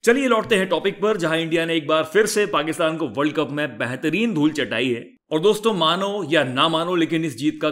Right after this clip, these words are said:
क्रेडिट जाता है टीम के सिर्फ गेंदबाजों को बस। बाकी भाई साहब बल्लेबाजों की अगर बात करी जाए तो स्पीचलेस हूं, कुछ नहीं कहूंगा,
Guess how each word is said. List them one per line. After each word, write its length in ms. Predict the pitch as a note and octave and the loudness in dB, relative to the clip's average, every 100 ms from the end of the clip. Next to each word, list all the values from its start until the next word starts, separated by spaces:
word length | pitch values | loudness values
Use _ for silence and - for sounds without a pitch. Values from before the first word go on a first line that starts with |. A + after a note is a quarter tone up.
| D3+ | -4
क्रेडिट 400 | D3+ D3+ F#3 D3 | -2 0 -2 -2
जाता 340 | C#3 C3 D3 | -2 0 0
है 140 | C#3+ | -2
टीम 260 | D3+ D3 C#3+ | -2 -4 -4
के 140 | D3 D#3+ | -2 -2
सिर्फ 300 | E3 E3+ - G#2+ | -2 -4 -6 -4
गेंदबाजों 580 | C#3+ D3+ C3+ A#2 A#2+ C3+ | 0 0 0 -2 -2 -4
को 160 | D#3+ C#3+ | -4 -4
बस। 220 | A2+ A#2 - - - _ - | -2 -4 -8 -18 -20 _ -8
बाकी 240 | C3 C#3 | -4 -2
भाई 200 | D#3+ B2+ | 0 0
साहब 240 | C3 F3 B2 | -2 -4 -4
बल्लेबाजों 580 | A2+ C3 D3 C#3+ D3 F3+ | -4 -2 0 0 0 -2
की 140 | G3+ | 0
अगर 200 | E3 E3+ | 0 0
बात 240 | C#3+ C3+ - | 0 -2 -2
करी 220 | C3+ D3 | -2 -2
जाए 260 | D3 C#3+ D3+ D3 - _ _ - | 0 0 -2 -6 -16 _ _ -6
तो 100 | D#3 E3 E3+ E3 - _ _ _ _ _ - | -2 0 0 -2 -10 _ _ _ _ _ -16
स्पीचलेस 580 | - B3+ - F3+ E3 E3 | -4 0 2 4 2 2
हूं, 60 | |
कुछ 340 | F3+ - F3+ F3+ | -8 -2 -2 0
नहीं 120 | F#3 | 0
कहूंगा, 300 | D#3 D#3 E3+ | 0 0 -4